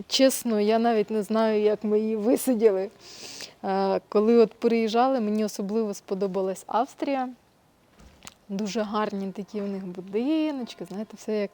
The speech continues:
як там казали, уютно по-домашньому, да? Е, ф-, ферм дуже багато, що звернула увагу. Коли вже заїхали у Францію, теж дуже багато ферм, і мені дуже сподобались їхні білі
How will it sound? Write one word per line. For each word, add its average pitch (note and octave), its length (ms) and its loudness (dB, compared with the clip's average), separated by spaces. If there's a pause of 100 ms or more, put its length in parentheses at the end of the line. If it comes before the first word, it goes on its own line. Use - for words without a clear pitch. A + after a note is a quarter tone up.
(160)
як A3 140 -2
там F#3 160 -10
казали, F#3+ 360 -6
уютно B3 440 -2
по-домашньому, F#3 840 -6
да? G3 180 -6 (600)
Е, F#3+ 240 -4
ф-, - 300 -10 (180)
ферм E4 480 2
дуже C4+ 280 -2
багато, A#3+ 500 0
що - 200 -4
звернула G#3+ 520 -2
увагу. G3+ 640 0 (540)
Коли A#3 200 4
вже A#3+ 160 0
заїхали A#3 600 -2
у A3+ 80 0
Францію, G#3+ 1120 0
теж A#3 220 2
дуже G3 280 -6
багато G3+ 440 -4
ферм, C4 400 -2
і G3 120 -4
мені G3+ 220 -2
дуже F#3+ 240 -4
сподобались G3+ 800 -4
їхні F#3+ 360 -6
білі G3+ 380 -4